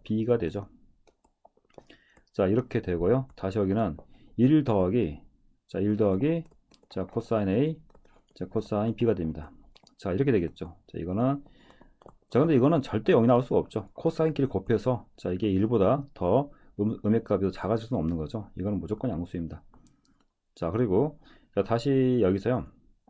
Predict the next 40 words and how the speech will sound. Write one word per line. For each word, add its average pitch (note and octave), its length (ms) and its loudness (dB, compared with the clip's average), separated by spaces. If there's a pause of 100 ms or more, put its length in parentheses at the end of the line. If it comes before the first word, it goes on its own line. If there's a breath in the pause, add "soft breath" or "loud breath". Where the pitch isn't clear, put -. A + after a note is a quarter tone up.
(1080 loud breath)
자, G#2+ 120 -2
다시 C3+ 220 0
이제 C3+ 160 4
이게 A2+ 180 4
영이 G#2+ 200 6
되는 A2+ 160 2
건 F#2+ 220 0
코사인의, C#3+ 440 -2
코사인하고 D#3 540 0
코사인 C#3 320 -2
B가 A#2 160 -4
같아야 - 220 -4
되죠. F#2 320 -4 (320)
자, F#2+ 160 -2
그래서 B2 420 2
마찬가지 A2+ 640 -2
방법으로, F#2 640 -4
자, F2 120 -4
A하고 G2 440 2
B가 A2+ 460 -2
서로 G2+ 260 -4
같을 - 320 -4
수밖에 G#2 320 -4
없죠. D#2 300 -10 (640 soft breath)
자, F#2 100 -4
영부터, G#2+ 720 0
자, - 180 -8
백팔십 - 540 -8
도 A2 120 -4
범위 G2+ 220 -2
안에서는 F#2 320 -4
두 - 180 -8
값이 G2+ 220 0
같을 - 340 -4
수밖에 G#2+ 300 -12
없습니다. D#2+ 440 -10 (200)
자, - 80 -6
그래서 C3 240 -2
이거는 A2+ 160 0
당연히, F2+ 460 -4